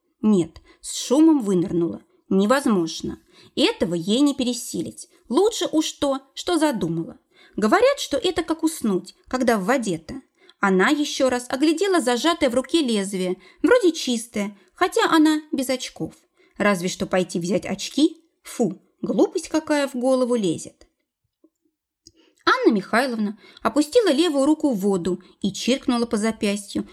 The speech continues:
бритвенным лезвием. Вообще-то чувствительно, но ничего. Вот уже извивается в воде красная змейка.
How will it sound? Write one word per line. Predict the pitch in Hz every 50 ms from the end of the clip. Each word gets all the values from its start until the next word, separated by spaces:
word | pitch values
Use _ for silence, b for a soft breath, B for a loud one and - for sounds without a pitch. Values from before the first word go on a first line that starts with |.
| B B
бритвенным | B 330 370 339 - 339 302 302 285 240
лезвием. | 190 170 165 160 - - - 156 - 269 - _ b b b b b b
Вообще-то | b 220 262 311 - - - - 508 - - 196 - _
чувствительно, | - - 466 - - - 208 190 - - 190 185 170 165 - _ _ _ -
но | - 190 202 254 320
ничего. | 370 370 302 - - - 269 202 175 160 165 - _ b b b b b b
Вот | b 214 359 494 480
уже | 339 233 208
извивается | 202 - 226 175 165 196 185 170 185 - - 196 - - - 240
в | 220
воде | 226 226 214 202 226 214 226 -
красная | - 359 370 370 - - 302 285 247
змейка. | 226 226 190 175 170 - - - -